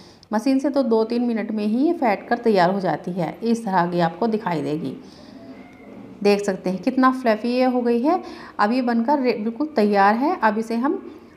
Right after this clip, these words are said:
हल्का से पानी में डालकर दिखाते हैं, ये ऊपर तैर गई है। अगर तैरेगी ऊपर तो इसका मतलब बिल्कुल सही है, ये नीचे बैठ जाती है तो हमें और इसे फेंटने की ज़रूरत होती है। इस तरह से उठाएंगे और इस तरह से तेल में डालते जाएंगे। तेल को गर्म कर लेंगे, मीडियम ही रखना है तेल को गर्म,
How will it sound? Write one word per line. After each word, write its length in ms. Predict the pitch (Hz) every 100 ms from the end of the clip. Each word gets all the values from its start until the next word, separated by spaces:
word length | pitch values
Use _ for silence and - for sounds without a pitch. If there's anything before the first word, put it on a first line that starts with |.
| -
हल्का 280 | 247 269 269
से 120 | 254
पानी 320 | 254 214 196 208
में 120 | 226
डालकर 280 | 220 202 226
दिखाते 480 | 220 233 226 208 220
हैं, 140 | 247
ये 160 | 339 247
ऊपर 360 | 226 220 220
तैर 280 | 208 202 185
गई 200 | 175 175
है। 160 | 190 180
अगर 240 | 208 240
तैरेगी 460 | 233 202 190 214 240
ऊपर 280 | 240 240
तो 140 | 277 262
इसका 220 | 240 220
मतलब 280 | 208 233 247
बिल्कुल 260 | 226 226
सही 400 | 226 202 196 240
है, 160 | 285 302
ये 100 | 302
नीचे 300 | 220 208 214
बैठ 240 | 214 202 208
जाती 320 | 202 196 214
है 100 | 254
तो 140 | 269
हमें 260 | 233 226 240 233 - - - -
और 220 | 214 226
इसे 220 | 226 269 440 - - -
फेंटने 360 | 233 214 214 220
की 80 | 247
ज़रूरत 380 | 240 202 196
होती 240 | 196 175 190
है। 200 | 185 143 - - - -
इस 140 | 254 254
तरह 180 | 262
से 120 | 254 262
उठाएंगे 460 | 240 233 214 240
और 140 | 320 220
इस 140 | 220
तरह 140 | 196
से 140 | 185 185
तेल 280 | 202 185 190
में 140 | 262
डालते 360 | 208 175 170 175
जाएंगे। 340 | 170 165 185
तेल 280 | 196 247 254
को 80 | 262
गर्म 280 | 254 254 277
कर 140 | 277
लेंगे, 340 | 262 262 277
मीडियम 440 | 320 233 214 226 254
ही 80 | 269
रखना 320 | 254 254 226
है 140 | 226
तेल 260 | 233 226 233
को 140 | 233
गर्म, 240 | 254 262